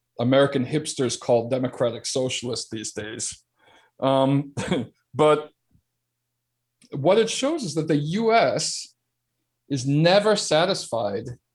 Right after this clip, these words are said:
with any government that doesn't completely sell out all of its natural resources to empire, right? Because he wasn't that anti-big business.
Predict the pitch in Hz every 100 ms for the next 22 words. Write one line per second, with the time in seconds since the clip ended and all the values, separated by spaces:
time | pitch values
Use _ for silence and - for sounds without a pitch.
0 | _ _ - 147 151 156 208 196 147 160
1 | 180 135 123 - 127 170 175 160 - 190
2 | 170 165 196 208 214 170 180 175 - 170
3 | 160 151 143 143 - 139 147 160 147 147
4 | 139 139 - 139 139 160 160 127 117 117
5 | - _ _ _ _ _ - - 123 127
6 | 120 95 - - _ _ _ _ - 147
7 | 196 160 - _ _ _ _ _ 170 165
8 | 185 - - - 214 240 233 - _ _
9 | _ _ _ 135 139 175 202 202 143 143
10 | 147 143 135 139 135 135 123 131 117 123
11 | 120 139 165 175 - -